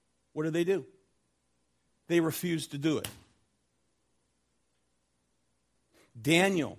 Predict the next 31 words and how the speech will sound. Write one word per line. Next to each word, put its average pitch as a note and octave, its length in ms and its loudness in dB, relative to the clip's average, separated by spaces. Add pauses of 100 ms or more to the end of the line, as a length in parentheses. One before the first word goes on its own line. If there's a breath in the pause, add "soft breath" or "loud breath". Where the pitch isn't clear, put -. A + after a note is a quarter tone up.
chapter D#3 400 0
three, E3+ 420 -4 (680 soft breath)
King E3+ 280 2
Nebuchadnezzar, D#3 840 -2 (120)
uh, B2 120 -10
he C3+ 280 -6
issued D#3+ 380 -2
an C#3 180 -2
edict D#3 560 -4 (340)
that C3 180 -6
all D#3 240 2
his F3+ 200 -4
subjects D3 600 -2
must C3 200 -10
fall D3 220 -2
down D3+ 240 -2
and C3 160 -6
worship C#3+ 340 -6
the A2+ 60 -18
golden C3 460 -4
image. B2 520 -10 (460 soft breath)
Of - 80 -20
course, B2+ 240 -4
Shadrach, C#3 640 0
Meshach, C#3 480 -4
and B2 80 -10
Abednego B2+ 500 -4
refused A#2 440 -8
to A2 40 -18
do A2+ 200 -8
so. - 320 -12